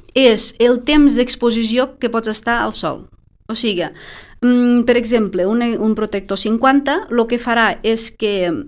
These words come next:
si tu estàs, mm, tu estàs al sol sense cap protecció i als cinc minuts te cremes, si et fiques el protector cinquanta, mm, tardaràs cinquanta vegades menys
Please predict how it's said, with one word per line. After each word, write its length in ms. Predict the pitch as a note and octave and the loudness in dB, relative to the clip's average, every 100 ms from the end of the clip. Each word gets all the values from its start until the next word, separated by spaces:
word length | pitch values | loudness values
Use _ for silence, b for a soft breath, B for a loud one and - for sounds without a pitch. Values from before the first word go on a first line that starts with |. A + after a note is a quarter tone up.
| - - - - | -14 -18 -18 -16
si 220 | - - A#3 | -8 -6 -4
tu 120 | A#3 | -2
estàs, 560 | D4 - C4+ A3 - - _ | -2 2 2 2 -2 -4 _
mm, 640 | G#3 G#3 G3+ F#3+ F3+ - - | -10 -6 -6 -6 -6 -8 -10
tu 80 | C#4 | -6
estàs 200 | D#4+ C#4 | -2 0
al 100 | B3+ | 0
sol 240 | C4 C4 | -2 -4
sense 280 | C#4+ B3 A3+ | -4 -6 -6
cap 140 | G#3+ G3+ | -8 -6
protecció 500 | G3 F#3+ - - C#3+ b b b - | -8 -8 -10 -12 -14 b b b -8
i 160 | G#3 | 0
als 140 | G3+ G3+ | 0 0
cinc 160 | A3 G#3 | -2 -2
minuts 520 | G#3 B3 F#4+ - - _ - | -2 -2 -4 -8 -14 _ -10
te 100 | F#3 | -8
cremes, 440 | F3 F#3 C#4 - B B B | -6 -6 -6 -10 B B B
si 160 | - - | -8 -4
et 120 | A3+ | -4
fiques 300 | C4+ C4 C#4 | -4 -2 -2
el 80 | C4 | 0
protector 460 | C4 A#3+ A3+ A3 G3+ | -2 -2 -4 -4 -2
cinquanta, 720 | A3 A3+ A#3+ B3+ C4 D4 F#4 - _ | -2 0 0 0 -2 -4 -6 -14 _
mm, 600 | A#3+ A#3+ A#3+ A#3 A3+ A3+ - | -2 0 2 0 -2 -2 0
tardaràs 480 | A#3+ B3 B3 B3 B3 | 2 2 0 0 0
cinquanta 580 | C4 A#3+ A#3+ C4+ C4 A#3+ | 0 0 2 2 2 0
vegades 460 | A3+ A3+ A3 A3 A#3+ | -2 -2 -2 -2 -2
menys 480 | C4 F4 A4 - | 0 -2 -6 -12